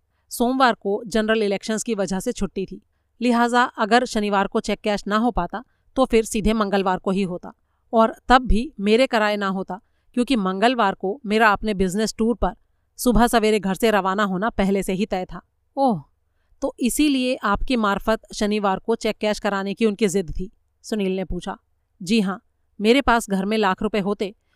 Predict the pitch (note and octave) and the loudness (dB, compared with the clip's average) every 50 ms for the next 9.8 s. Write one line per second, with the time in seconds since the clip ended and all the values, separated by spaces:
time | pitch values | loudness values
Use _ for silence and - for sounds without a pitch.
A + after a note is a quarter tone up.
0 | _ _ _ C4+ C#4 C#4 C4+ A#3+ A3+ G3 - G3+ G#3 G#3+ G#3+ G#3 G3 F#3 - G#3 | _ _ _ -2 4 4 6 6 4 2 0 -2 -2 -2 -4 -4 -2 -2 -2 0
1 | F#3 F#3+ F#3+ F#3+ F#3 - F#3+ F#3 - _ _ A3 A3 - - A3 A3+ - A3 G#3 | 0 0 -2 -2 -6 -6 -8 -10 -10 _ _ -2 0 2 2 0 0 0 -2 -2
2 | F#3+ G3 G3 F#3 F#3 F#3 - - G#3 - G#3 F#3+ - - G3+ F#3 F3+ F3+ F3+ F3+ | 0 0 0 0 -2 -2 -2 -4 -2 -2 -2 -2 -2 -4 -4 -4 -4 -6 -8 -10
3 | - F#3+ F#3+ _ _ _ _ _ _ _ - A#3 G#3 C4 A3 G3+ G3 F#3+ G3+ A3 | -10 -14 -16 _ _ _ _ _ _ _ -4 2 2 4 4 4 2 2 0 0
4 | G3 G#3+ G#3 - A3+ G#3 G3+ F#3 A#3 F#3+ G3+ F#3 F3+ F#3 F#3+ F3 F#3 - F3+ - | 0 0 0 0 -2 -2 0 0 0 0 0 -4 -2 -4 -6 -6 -6 -10 -10 -14
5 | _ _ _ _ _ _ _ - A#3 B3 - C#4+ A#3 F3 G3+ G#3+ A3+ A#3+ A#3+ A3+ | _ _ _ _ _ _ _ 0 0 2 2 0 2 2 2 2 2 2 2 2
6 | G3+ G3+ G3+ A3 - G#3 G3 G#3 - - - A3 G3 G3+ F#3+ G3+ A3 - A3 G3 | 2 0 0 0 0 0 0 0 -2 -6 -4 0 0 2 2 0 0 0 0 -2
7 | F#3 - - A3 - G#3 G#3 A3 - - F#3 G#3 _ _ _ _ _ _ - A3+ | -2 -2 -6 -2 0 2 2 2 0 -2 -6 -6 _ _ _ _ _ _ 2 2
8 | A#3 A3 G3+ A3 A#3 A3+ - G3+ E3+ G3 F#3+ G3 - G#3+ G3+ F#3+ G3 F#3 F#3+ G3 | 2 4 4 2 2 2 0 -2 0 -2 -4 -2 -4 -4 -4 -2 -2 -2 -2 -4
9 | G3 _ A3+ A3 - G#3 E3+ G3 F#3+ F#3 E3 F3+ F3+ F3 E3 _ | -4 _ -6 -2 -2 -2 -2 0 -2 -4 -4 -6 -8 -8 -10 _